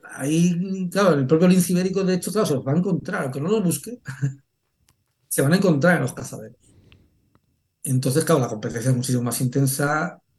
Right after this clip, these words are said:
y, por tanto, probablemente también la apreciación del lince, bueno,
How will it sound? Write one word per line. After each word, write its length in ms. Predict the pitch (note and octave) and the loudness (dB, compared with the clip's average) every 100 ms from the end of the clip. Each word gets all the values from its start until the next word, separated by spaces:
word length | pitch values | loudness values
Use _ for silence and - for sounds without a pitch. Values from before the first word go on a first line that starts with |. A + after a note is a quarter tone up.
| - | -8
y, 240 | C3+ C3+ | 0 0
por 160 | B2+ B2+ | 0 -2
tanto, 180 | B2+ D3 | 0 2
probablemente 460 | C#3+ C#3 D3 C#3+ C3+ | 4 4 2 0 -2
también 320 | B2 C3 D3+ | 0 0 2
la 80 | B2+ | 0
apreciación 600 | - B2+ - A#2+ D#3+ E3 | 0 -4 -2 2 6 6
del 180 | D#3 | 6
lince, 280 | D3+ F3 - | 6 4 4
bueno, 240 | D3 E3 | -2 -4